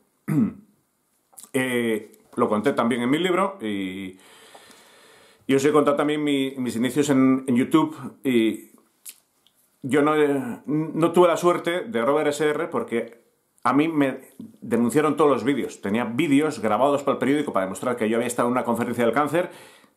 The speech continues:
O sea, una conferencia del cáncer. Dices, "No, ¿qué decía este elemento subversivo aquí?". Que sí he dado caña, ¿eh? No voy a decir que no haya dado caña.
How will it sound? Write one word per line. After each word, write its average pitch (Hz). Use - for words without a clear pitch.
O -
sea, 113
una 131
conferencia 117
del 92
cáncer. 123
Dices, 110
"No, 208
¿qué 214
decía 220
este 208
elemento 202
subversivo 196
aquí?". 190
Que -
sí -
he 131
dado 117
caña, 104
¿eh? 123
No 113
voy 117
a 107
decir 107
que -
no 110
haya 107
dado 101
caña. -